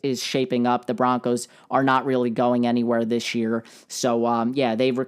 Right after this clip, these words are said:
you know, they make the trade and they recoup a third and fourth round pick, um, in next spring's twenty twenty, uh, draft. Oh, excuse me, the Bron-, yeah, so the Bron-, sorry, I didn't f-, disclose the full details of this.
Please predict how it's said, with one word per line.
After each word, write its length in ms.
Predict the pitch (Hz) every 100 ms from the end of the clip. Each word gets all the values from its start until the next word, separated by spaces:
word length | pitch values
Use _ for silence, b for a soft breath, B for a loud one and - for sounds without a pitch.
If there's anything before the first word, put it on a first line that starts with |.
| -
you 100 | 147
know, 160 | 120 113
they 160 | 131
make 220 | 127 131
the 80 | 127
trade 460 | 123 135 127 127 123 b -
and 160 | 131
they 80 | 131
recoup 400 | 127 127 139 123
a 160 | 127 120
third 400 | - 135 139 135
and 200 | 135 123
fourth 340 | 135 131 123
round 320 | 131 127 123
pick, 340 | - 160 170 - b b _
um, 420 | - 135 131 131 -
in 400 | 143 131 131 131
next 300 | 139 143 -
spring's 500 | - 151 139 135 123
twenty 380 | - - 143 135
twenty, 480 | - 143 139 131 127
uh, 200 | 131 127
draft. 520 | 123 139 117 104 - _ b
Oh, 80 | -
excuse 300 | 139 160 123
me, 100 | 123
the 100 | 113
Bron-, 200 | 135 147 - b - -
yeah, 180 | 147 120
so 300 | - 151 139
the 100 | 135
Bron-, 300 | 156 165 -
sorry, 340 | - 156 120 117
I 60 |
didn't 240 | 127 135 127
f-, 180 | - _
disclose 460 | 127 - 131 123 117
the 80 | 120
full 180 | 127
details 400 | 117 110 113 104
of 80 | 113
this. 180 | 110